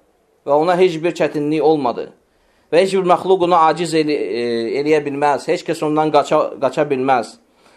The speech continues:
Və həmçinin Allah Subhanahu Taala Əl-Ğani, yəni varlı, yəni zəngin və ehtiyacsızdır. Ona görə də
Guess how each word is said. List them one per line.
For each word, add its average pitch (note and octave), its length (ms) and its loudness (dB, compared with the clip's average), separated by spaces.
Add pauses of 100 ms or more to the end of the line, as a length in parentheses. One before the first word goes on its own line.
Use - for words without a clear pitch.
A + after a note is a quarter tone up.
(120)
Və D3 100 4
həmçinin E3+ 260 0
Allah E3 200 0
Subhanahu E3 440 -2
Taala D#3+ 300 2
Əl-Ğani, D3+ 400 0 (640)
yəni E3 300 -2 (200)
varlı, E3 680 2 (400)
yəni C3 180 -8
zəngin D#3 480 -2
və E3 160 4 (140)
ehtiyacsızdır. C#3+ 920 -2 (720)
Ona F3 200 0
görə G3 240 4
də F3+ 120 4